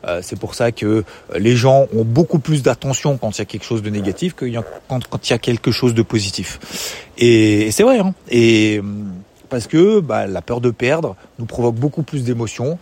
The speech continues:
que, euh, gagner, en fait. Voilà. Euh, c'est pareil sur le marché, hein. Quand vous gagnez un, bah, en fait, ça va vous faire, vous provoquer beaucoup moins de sensations que perdre un. Perdre un, ça va vous provoquer peut-être trois, quatre, cinq, dix fois plus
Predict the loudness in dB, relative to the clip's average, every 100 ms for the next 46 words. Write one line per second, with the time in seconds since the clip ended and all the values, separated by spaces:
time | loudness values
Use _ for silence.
0 | -14 -20 -10 2 4 6 6 4 4 0
1 | 2 2 2 -2 -6 _ -12 -6 -8 -8
2 | -6 -4 -6 _ -12 -8 -6 -8 -2 2
3 | 4 4 2 0 0 -2 -4 -8 -20 _
4 | -4 -2 2 2 2 0 0 2 0 -4
5 | _ -20 _ -6 -2 0 0 2 2 2
6 | -2 0 -2 -2 -6 -4 0 0 0 0
7 | 0 0 0 -2 -2 -6 -4 -6 -6 -8
8 | -10 _ -4 0 0 2 2 0 -2 -8
9 | _ -20 -20 -20 -20 -12 -2 0 2 2
10 | 4 2 2 -2 -4 -2 -2 -4 -4 -4
11 | -2 -4 -4 -4 -6 -8 -6 -4 -2 -6
12 | -8 -6 -6 -6 -10 -8 -6 -4 0 0
13 | 0 -4 -4 -10